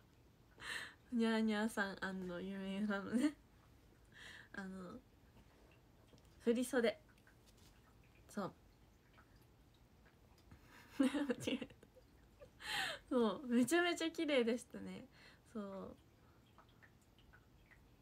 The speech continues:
アイナさんにね、あの、写真見た時すぐにね、line送って。そう。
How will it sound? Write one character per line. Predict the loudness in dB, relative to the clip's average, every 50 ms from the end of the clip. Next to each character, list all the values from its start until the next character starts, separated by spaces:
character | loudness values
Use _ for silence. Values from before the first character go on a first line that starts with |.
| -12 -6
ア | -4
イ | -2 0
ナ | 0 0
さ | -2 -4 -6 -8
ん | -8 -8
に | -8 -8
ね、 | -8 -8 -8 -10 -10 -10 -12 -14 -14 -12
あ |
の、 | -12 -12 -12 -10
写 | -10 -10 -10
真 | -6 -4 -2 -2
見 | -2 -2
た | -4 -6 -8
時 | -8 -10 -14 -20 -20 -20 -20 -20 -20 -20 -20 -20 -18 -10 -4
す | -2 -2 -2
ぐ | -2 -2
に | -4 -6 -8 -10
ね、 | -10 -10 -12 -14 -16 -20 -20 -20 -20 -20 -20 -20 -20 -20 -20 -20 -20 -18 -14 -10
line | -10 -8 -8 -8 -10
送 | -10 -10 -12 -14
っ | -14 -16 -14
て。 | -12 -12 -12 -12 -14 -20 -20 -20 -20 -20 -20 -20 -20 -20 -20 -20 -20 -20 -20
そ | -18 -14 -12
う。 | -12 -10 -12 -14